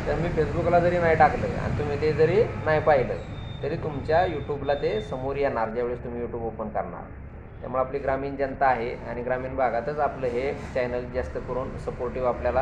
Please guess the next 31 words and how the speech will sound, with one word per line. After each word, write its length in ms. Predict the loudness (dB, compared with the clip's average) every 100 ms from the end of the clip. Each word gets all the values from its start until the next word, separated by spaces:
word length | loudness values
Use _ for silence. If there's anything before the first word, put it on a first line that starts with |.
| 0
अं, 1000 | -2 -2 0 0 0 2 2 2 0 4
आहे. 320 | 6 6 4
ग्रामीण 420 | 2 2 2 2 4
भागाच्या 360 | 4 4 4
लोकांसाठीच 600 | 4 4 2 2 2 6
आपण 240 | 6 6 4
हे 100 | 4
उघडले. 440 | 4 2 2 -2 -8 -10 -12 -12 -8 -4
शहरी 240 | -2 0
लोकांना 380 | 0 2 2 2
तर 100 | 4
काय 180 | 4 4
सगळं 220 | 4 2
काय 180 | 4 4
असते, 220 | 4 -2
पण 140 | -6 -6 -8 -8
ही 140 | -4
सर्वसामान्य 560 | 0 0 2 0 0 0
ग्रामीण 360 | 0 0 -2
जनता 280 | -2 0 -2
आहे. 100 | -2
तर 140 | -4
हे 360 | -2 0 0 0 -4 -8 -8 -8 -8 -8 -6 -4
त्यांना 240 | 2 4
थोडं 200 | 6 8
आरोग्याविषयी 680 | 10 8 6 4 4 0 0
जनजागृती 540 | 0 4 4 4 -2
करणं 260 | 0 2 2
आपलं 180 | 2
काम 280 | 2 2 2
आहे 100 | -4